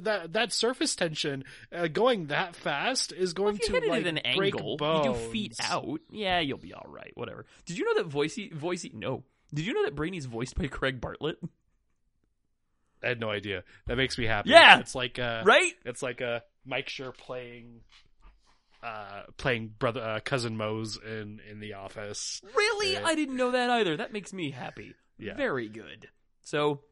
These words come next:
Speaker 2: yes, they drive through West Heck,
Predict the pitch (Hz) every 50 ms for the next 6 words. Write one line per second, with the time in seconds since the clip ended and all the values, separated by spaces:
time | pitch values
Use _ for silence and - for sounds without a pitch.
0 | _ _ _ _ _ _ _ - - _ - 139 139 107 110 - - _ - -
1 | - - - - 123 127 123 120 131 151 165 185 190 190 - - - 156 156 156
2 | 151 147 147 - - 117 113 117 143 160 151 - - - - 120 113 117 - -
3 | -